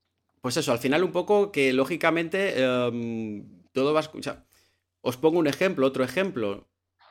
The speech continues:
O-, hoyo, hoyo par tres o par cuatro, da igual. Eh, y claramente hay un error, un error muy, muy marcado. Agua a la izquierda, un bunker, un fuera de límites.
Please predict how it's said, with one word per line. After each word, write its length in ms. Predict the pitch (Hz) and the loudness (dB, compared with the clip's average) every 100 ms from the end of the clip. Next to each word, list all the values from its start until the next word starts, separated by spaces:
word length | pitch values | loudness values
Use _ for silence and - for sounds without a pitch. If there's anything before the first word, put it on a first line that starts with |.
| _ | _
O-, 160 | 120 - | -8 -4
hoyo, 420 | 135 135 147 147 - | 0 2 4 4 2
hoyo 720 | 135 139 143 143 135 - - | 0 2 2 2 0 -6 2
par 220 | 160 165 | 2 2
tres 460 | 113 98 - - _ | -2 -2 -6 -14 _
o 500 | - 123 139 135 123 | -4 2 4 2 2
par 180 | 139 147 | 0 2
cuatro, 280 | 123 104 107 | 0 0 0
da 60 | 123 | 0
igual. 320 | 107 92 87 _ _ _ _ _ _ _ | 0 -2 -6 _ _ _ _ _ _ _
Eh, 220 | 110 107 | -4 -2
y 120 | 117 127 | -2 0
claramente 420 | 131 147 151 165 | 2 4 2 0
hay 80 | 160 | 2
un 60 | 131 | 2
error, 380 | 107 156 - - - | 2 0 -2 -12 -10
un 160 | 110 | -6
error 340 | 117 120 139 143 | -4 -2 -2 -2
muy, 180 | 127 120 | -2 -2
muy 240 | 120 123 | -4 -4
marcado. 380 | 117 - 131 107 | -4 -2 -2 0
Agua 180 | 101 95 | 0 -2
a 40 | |
la 60 | 90 | -4
izquierda, 840 | - 151 147 127 117 117 113 107 | -4 0 0 0 0 0 -2 -2
un 180 | 95 92 | -4 -6
bunker, 480 | 92 117 120 107 104 | 2 2 2 -4 -4
un 100 | 104 | -4
fuera 220 | 104 95 | -6 -4
de 100 | 90 | -4
límites. 640 | 101 123 110 107 110 - | -4 -2 -2 -2 -4 -6